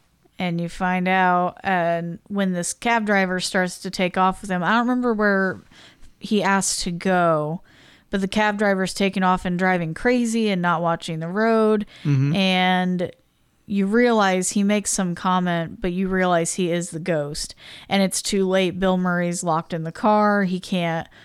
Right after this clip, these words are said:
Speaker 1: open the doors. He can't get out. Um, and ends up, they actually travel.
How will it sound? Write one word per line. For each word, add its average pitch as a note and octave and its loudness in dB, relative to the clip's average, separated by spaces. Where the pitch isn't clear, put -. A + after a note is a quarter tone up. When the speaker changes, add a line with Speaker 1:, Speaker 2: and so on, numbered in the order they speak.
Speaker 1:
open F#3 0
the F3 -2
doors. F3+ -2
He E3+ -6
can't E3+ -6
get E3 -4
out. F3+ 0
Um, D3+ -4
and F3+ -2
ends F#3 -2
up, F3 0
they F#3 2
actually F3+ -2
travel. F3+ 0